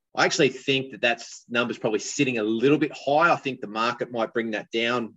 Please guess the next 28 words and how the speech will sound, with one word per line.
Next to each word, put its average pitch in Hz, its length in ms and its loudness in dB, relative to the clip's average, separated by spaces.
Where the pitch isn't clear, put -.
a 104 80 -6
little 123 240 4
bit, 160 260 0
uh, 110 240 -4
before 110 320 -2
we 117 80 0
get 113 220 0
to 120 60 -6
the 95 120 -6
jump. 143 400 -2
Um, 104 380 -4
I'll 131 80 4
be 147 140 4
interested 143 280 -2
to - 80 2
see 135 60 6
what 131 160 2
Chris 143 220 0
Scott - 260 0
does 127 220 0
with 127 100 0
selection. 139 640 -2
Is 143 160 2
it 135 100 6
an 127 140 2
opportunity 131 760 0
to 123 180 -2
maybe, 120 540 0